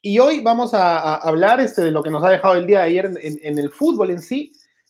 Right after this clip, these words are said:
Pues sin antes, eh, comentarles, co-, como lo, como lo pueden ver ahí,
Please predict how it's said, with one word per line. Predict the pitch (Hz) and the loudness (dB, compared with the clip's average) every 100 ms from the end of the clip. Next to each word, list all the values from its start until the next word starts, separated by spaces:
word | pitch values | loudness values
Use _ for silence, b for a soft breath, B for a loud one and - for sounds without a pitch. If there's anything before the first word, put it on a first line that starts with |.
| _ | _
Pues | 175 | -6
sin | 240 247 | -4 0
antes, | 320 311 339 339 - | 0 0 -2 -4 -8
eh, | 196 190 185 175 170 | -6 -4 -2 -4 -4
comentarles, | 185 180 180 254 233 220 233 | -4 -4 0 2 2 0 0
co-, | 196 - - | -4 -8 -8
como | 170 165 | -4 -2
lo, | 160 - | -2 -2
como | 170 160 | -4 0
lo | 165 | 0
pueden | 180 214 208 | 2 0 2
ver | 208 | 2
ahí, | 190 185 254 269 | 2 2 -2 -8